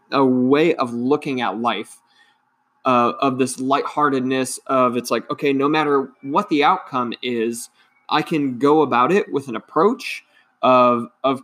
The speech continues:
confidence because I'm not, I'm no longer gaining approval from the outside.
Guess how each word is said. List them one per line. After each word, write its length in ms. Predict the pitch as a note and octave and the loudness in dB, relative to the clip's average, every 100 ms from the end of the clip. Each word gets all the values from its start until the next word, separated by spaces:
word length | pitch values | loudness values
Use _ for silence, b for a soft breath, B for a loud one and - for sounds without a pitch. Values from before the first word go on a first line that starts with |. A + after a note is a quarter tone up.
| _ - | _ -4
confidence 580 | F3 F#3+ D#3 C#3+ C3+ | 0 0 -2 -4 -4
because 580 | - C3+ C#3 C3 C3 B2 - _ _ | -6 -8 -4 -4 -4 -6 -16 _ _
I'm 360 | C3 C#3+ D3 C#3 | -2 -2 -2 0
not, 260 | C#3 C#3+ - | 2 2 0
I'm 160 | D3 C#3 | -4 0
no 140 | C#3+ | 0
longer 540 | D#3 C#3+ C#3 C#3 C3 A#2 | 0 -2 -2 -4 -4 -6
gaining 400 | B2+ C3+ C#3+ C#3 | -4 -2 -4 -6
approval 440 | - - C#3+ C#3 C3+ | -10 -4 -4 -2 -4
from 180 | C3+ | -4
the 120 | A#2+ A2 | -4 -2
outside. 500 | A#2+ - F#3+ G3+ | -4 -2 0 0